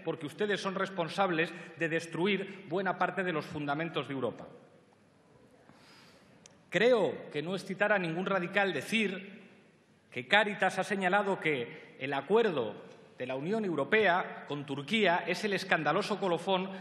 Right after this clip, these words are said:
del acuerdo de los mercaderes. Su tono ha contrastado con el de su portavoz. Rafa Hernando parecía más bien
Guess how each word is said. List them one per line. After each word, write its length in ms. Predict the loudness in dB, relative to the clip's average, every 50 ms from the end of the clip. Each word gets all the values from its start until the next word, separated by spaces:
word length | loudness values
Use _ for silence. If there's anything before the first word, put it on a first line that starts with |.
| -14 -2 -2
del 120 | 0 2
acuerdo 480 | 2 0 2 2 2 2 2 0 -2 -2
de 160 | -4 -4 -4
los 200 | -4 -4 -4 -6
mercaderes. 640 | -6 -4 0 0 2 2 2 0 -4 -8 -12 -16 -18 -20 -20 -20 -20 -20 -20 -20 -20 -20 -20 -20 -18 -18 -20 -20 -20 -20 -18
Su 220 | -14 -10 -10 -2
tono 840 | 2 2 4 4 6 4 4 4 2 -2 -4 -8 -14 -16 -18 -20 -12 -6
ha 140 | -4 -4 -2
contrastado 580 | -2 -4 -2 -2 -4 -2 -2 -2 -2 -2 -4
con 140 | -4 -4 -2
el 120 | -2 -2 -2
de 440 | -2 -2 -2 -2 -4 -8 -12 -14
su 240 | -16 -16 -16 -16 -10
portavoz. 760 | -8 -8 -8 -4 0 2 4 4 4 4 2 -2 -8 -12 -14 -16 -18 -20 -18 -8
Rafa 280 | -6 -6 -6 -4 -6 -6
Hernando 340 | -4 -4 -6 -4 -6 -6 -4
parecía 920 | -4 -6 -6 -8 -8 -6 -2 0 2 2 2 2 -2 -8 -14 -16 -18 -16 -8
más 220 | -8 -6 -6 -4
bien 200 | -4 -4 -4 -6